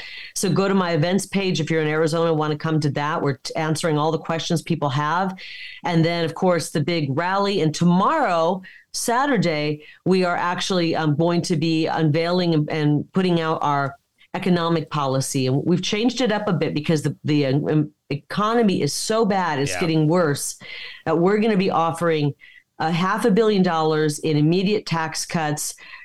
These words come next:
Speaker 1: to people of Arizona in the form of getting rid of the grocery tax and the rent tax immediately so that hardworking Arizonans have more money in their pocket to offset Joe Biden's, uh, dismal economy.
Speaker 2: Absolutely. Carrie, we'll be looking to have you back at some time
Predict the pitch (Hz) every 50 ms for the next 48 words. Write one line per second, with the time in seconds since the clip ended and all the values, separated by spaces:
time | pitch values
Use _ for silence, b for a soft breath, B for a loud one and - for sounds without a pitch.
0 | B B _ - 180 156 185 - 214 214 196 214 196 190 175 175 170 165 165 170
1 | 156 156 175 160 156 156 156 156 - - 151 151 147 147 - 170 170 165 156 151
2 | 143 139 131 - - - - - 151 143 - 165 170 175 170 175 170 165 147 143
3 | 135 107 - 160 175 190 208 - - 226 220 214 - 202 190 185 185 185 185 -
4 | - - 165 156 151 147 143 135 147 160 170 170 - - - 170 156 151 151 151
5 | - - 160 147 143 151 170 202 208 220 208 - - 127 127 123 123 123 B B
6 | B B B B B B - - 190 156 156 147 - 143 180 190 190 170 175 185
7 | 180 185 180 160 160 160 160 160 143 170 160 160 160 156 151 - 151 139 139 147
8 | 151 143 143 147 147 147 147 139 131 131 - - 143 139 135 - 151 131 113 B
9 | B B B B B B B - - 180 - 156 160 151 151 - - 180 156 143
10 | 127 - - - 135 165 160 147 127 147 139 143 143 139 135 139 131 123 - -
11 | 113 131 127 127 120 - - 180 180 165 131 143 135 117 - 127 - - 131 131
12 | 120 117 - - - 120 - _ _ _ - 101 107 - - - 113 107 107 110
13 | 107 - 131 120 120 123 123 117 123 127 123 117 - 120 117 117 120 113 113 113
14 | 113 113 113 107 113 - - 123 117 107 127 120 117